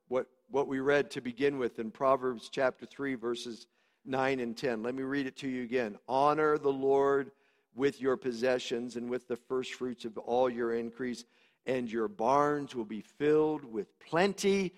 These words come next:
Come on, anybody in the room want plenty in their life? I'm for plenty. Come on, I'm for plenty.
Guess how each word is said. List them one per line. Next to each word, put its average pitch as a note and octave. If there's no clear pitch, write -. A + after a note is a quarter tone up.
Come F3+
on, D3
anybody G3+
in F3+
the D#3+
room D#3+
want C#3
plenty C3+
in B2
their A#2+
life? A2+
I'm B3+
for C#4
plenty. A3
Come C#4+
on, F3
I'm C#4+
for D4+
plenty. C4